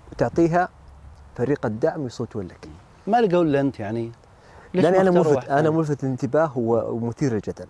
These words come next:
Speaker 2: آه.
Speaker 1: فهذا أول ترند طلع على البرنامج الواقعي أنا.
Speaker 2: يا أحمد، أنا تابعت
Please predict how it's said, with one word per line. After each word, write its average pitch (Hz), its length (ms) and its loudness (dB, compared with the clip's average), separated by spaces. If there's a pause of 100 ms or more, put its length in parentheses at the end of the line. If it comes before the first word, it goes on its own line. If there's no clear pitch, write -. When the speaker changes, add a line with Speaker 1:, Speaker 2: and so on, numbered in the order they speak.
(120)
Speaker 2:
آه. 98 160 -10 (580)
Speaker 1:
فهذا 127 760 -2
أول 123 400 -2
ترند 127 380 -6 (120)
طلع 135 240 -2
على 113 440 -8 (460)
البرنامج 123 640 -4
الواقعي 147 640 -4 (340)
أنا. - 140 -8 (880)
Speaker 2:
يا 185 120 -2
أحمد، 151 340 -4 (220)
أنا 131 260 0
تابعت 131 500 0